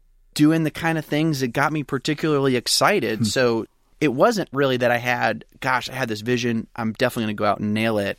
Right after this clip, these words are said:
Speaker 1: It was almost sort of a hope for, "I think there's something else out there. Let me go explore that."
Speaker 2: So Drive,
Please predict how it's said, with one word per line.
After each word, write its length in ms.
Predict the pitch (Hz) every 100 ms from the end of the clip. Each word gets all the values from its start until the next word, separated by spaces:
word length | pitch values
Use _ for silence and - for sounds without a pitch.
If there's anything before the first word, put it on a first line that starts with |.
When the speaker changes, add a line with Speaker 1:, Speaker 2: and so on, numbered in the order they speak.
| _
Speaker 1:
It 80 | 135
was 120 | 131
almost 300 | 127 180 180
sort 160 | 185 165
of 80 | 135
a 40 |
hope 380 | - 139 139 -
for, 480 | - 113 110 107 - _ _ _ _ -
"I 80 | 117
think 240 | 165 165
there's 160 | 135 -
something 280 | 131 120
else 220 | 110 101 110
out 220 | 107 -
there. 340 | 104 98 98
Let 80 | 107
me 80 | 120
go 380 | 113 104 101 -
explore 340 | - - 107 98
that." 240 | 82 - _ _ _ _ _ _ -
Speaker 2:
So 460 | - - 143 127
Drive, 960 | 110 131 139 135 120 107 104 113 120